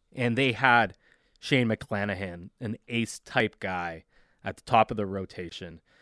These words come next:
that while they do some unorthodox things and they'll have bullpen games and the opener, they at least had him to fall back on. He's out for the season. He's probably even out for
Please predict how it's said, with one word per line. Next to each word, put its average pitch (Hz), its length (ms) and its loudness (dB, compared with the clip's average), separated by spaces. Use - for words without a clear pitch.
that 120 100 4
while 131 240 10
they 139 140 4
do 135 220 2
some 143 260 2
unorthodox 120 680 4
things 117 480 0
and 98 140 -4
they'll 95 120 -6
have 113 260 4
bullpen 117 440 2
games 104 440 -4
and 95 120 -8
the 104 120 -4
opener, 110 540 0
they 160 200 6
at 175 100 2
least 165 260 2
had 127 220 4
him 107 160 -2
to 117 100 -4
fall 107 200 0
back 85 280 -10
on. 139 180 -4
He's 113 260 -2
out 123 160 2
for 139 140 -4
the 113 80 -2
season. 127 340 -2
He's 90 140 -10
probably 117 260 2
even 107 160 0
out 107 160 -2
for 92 300 -10